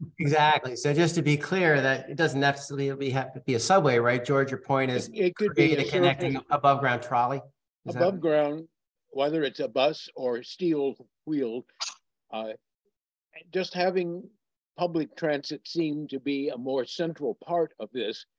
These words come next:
Speaker 2: will encourage more people to use it. And this is a, an area you want to have tourists because you're having all this commercial activity and people living here can't generate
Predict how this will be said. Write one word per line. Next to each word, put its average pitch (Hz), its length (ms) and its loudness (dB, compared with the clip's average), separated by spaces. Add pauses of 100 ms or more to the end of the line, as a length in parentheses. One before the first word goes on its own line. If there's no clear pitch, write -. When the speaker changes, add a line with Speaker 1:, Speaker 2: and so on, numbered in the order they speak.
(320)
Speaker 2:
will 147 180 -4
encourage 143 600 2
more 127 180 -2
people 127 360 -10
to 135 80 -6
use 180 320 -2
it. 98 80 -14 (460)
And 135 160 -8
this 175 200 -2
is 139 180 -2
a, 131 120 2 (140)
an 139 280 -8
area 139 360 -2
you 147 200 2
want 180 320 -2
to 139 120 -4
have 131 220 -2 (100)
tourists 127 440 0 (360)
because 135 340 -2
you're 143 400 0
having 127 340 -4
all 127 160 0
this 123 140 -4
commercial 131 580 -4
activity 123 680 -8 (580)
and 120 260 -8 (280)
people 139 280 -6
living 165 280 0
here 127 240 0
can't 123 300 -10
generate 131 500 -4